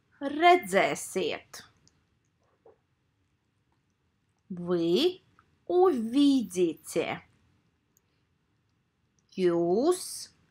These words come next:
redzēsiet. Redzēsiet.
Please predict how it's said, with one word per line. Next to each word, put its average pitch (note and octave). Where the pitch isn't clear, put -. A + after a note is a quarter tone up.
redzēsiet. A3+
Redzēsiet. F#3+